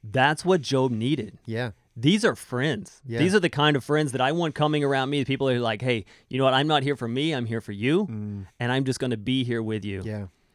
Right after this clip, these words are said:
Speaker 2: Yeah.
Speaker 1: And then Job cracks the door open just a little bit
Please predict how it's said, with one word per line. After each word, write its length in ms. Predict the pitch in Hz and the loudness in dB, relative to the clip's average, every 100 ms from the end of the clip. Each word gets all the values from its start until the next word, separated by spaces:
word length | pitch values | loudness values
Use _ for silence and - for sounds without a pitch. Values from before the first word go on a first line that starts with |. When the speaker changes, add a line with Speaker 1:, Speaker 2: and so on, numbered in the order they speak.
| - | -14
Speaker 2:
Yeah. 200 | 107 101 - - | -10 -10 -8 -2
Speaker 1:
And 120 | 147 | 6
then 100 | 214 | 6
Job 320 | 139 143 131 - _ _ _ | 6 4 2 -4 _ _ _
cracks 360 | - 127 120 - | -2 -2 -2 -4
the 100 | 127 | -4
door 260 | 117 113 | 0 0
open 240 | 110 107 107 | 0 -2 -6
just 200 | 113 - | -6 -6
a 60 | |
little 200 | 110 110 | -4 -4
bit 220 | 98 92 | -6 -10